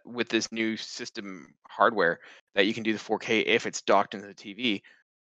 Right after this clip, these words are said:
why are you making a new Switch? Like, make a dock that has that initial boost to it. So if you did something like, like, you know, they, they had with, like, the old Alienware, like, the docking boosters, so you can, if you had, like, a gaming Alienware laptop, they had, like, a little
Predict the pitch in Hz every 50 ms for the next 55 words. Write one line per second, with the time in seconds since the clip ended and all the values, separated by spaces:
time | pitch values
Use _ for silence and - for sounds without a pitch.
0 | _ _ _ _ - - 110 120 135 147 147 139 143 147 - 151 135 123 123 127
1 | 123 - - 135 147 - - - - - 76 104 98 92 - 117 117 127 - 180
2 | 131 117 - 110 113 139 135 - 113 92 - - - - - - 104 107 110 101
3 | 110 107 101 - - 110 110 107 - - 117 101 92 - _ - 101 113 123 -
4 | - - - 101 85 78 - - - - 95 90 90 90 - - 101 98 101 92
5 | - - - - 104 101 98 - _ _ _ _ _ _ _ _ _ _ _ 107
6 | 117 - 151 165 190 202 196 190 180 170 - - 131 139 131 143 139 135 127 135
7 | - 135 117 - 120 117 117 120 117 107 - - 104 113 117 123 120 120 117 117
8 | 110 - - 110 101 92 _ _ _ _ _ _ _ _ _ - - 101 101 113
9 | - 131 123 120 - - 117 120 - - 127 117 - - 113 107 107 - 113 113
10 | 113 - - - 131 113 117 113 110 95 101 - - 104 107 110 110 101 - 104
11 | 104 107 101 98 98 95 98 98 110 - - 135 110 - - 90 - 90 95 -
12 | - 98 104 98 92